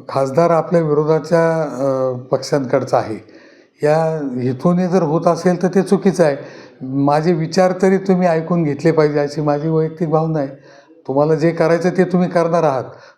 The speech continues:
परंतु, अ, लोकप्रतिनिधी म्हणून सर्वांनाच बोलवलं पाहिजे,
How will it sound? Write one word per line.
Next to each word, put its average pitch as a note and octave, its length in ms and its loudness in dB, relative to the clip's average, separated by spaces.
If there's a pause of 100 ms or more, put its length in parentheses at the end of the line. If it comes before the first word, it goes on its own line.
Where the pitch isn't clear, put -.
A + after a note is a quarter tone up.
परंतु, D3 600 -2
अ, C#3 120 0
लोकप्रतिनिधी E3 760 0
म्हणून E3 320 -2
सर्वांनाच D#3+ 560 0
बोलवलं C#3+ 360 0
पाहिजे, A2 380 -2